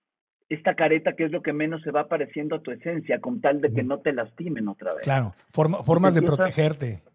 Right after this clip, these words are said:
Speaker 2: de protegerte,
Speaker 1: Claro.
Speaker 2: de bus-, buscar una identidad, de ser más cool, de ser, de estar más aceptado.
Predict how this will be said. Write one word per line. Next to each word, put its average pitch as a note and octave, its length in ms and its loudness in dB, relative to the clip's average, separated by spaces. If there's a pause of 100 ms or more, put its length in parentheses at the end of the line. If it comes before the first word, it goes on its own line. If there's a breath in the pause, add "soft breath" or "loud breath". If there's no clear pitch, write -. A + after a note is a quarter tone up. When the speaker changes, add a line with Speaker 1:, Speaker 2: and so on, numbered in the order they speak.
Speaker 2:
de C#3 140 -2
protegerte, C#3+ 560 4
Speaker 1:
Claro. D#3+ 160 6
Speaker 2:
de D3 60 4
bus-, C3+ 260 -4 (180 soft breath)
buscar D#3 320 2
una F3 140 6
identidad, D3 580 4
de D#3+ 120 6
ser E3 180 4
más D#3+ 240 6
cool, G3 480 6
de D3 100 6
ser, D#3 160 -2
de C3+ 140 0 (240 soft breath)
estar D#3+ 260 2
más D#3 180 6
aceptado. F3+ 920 6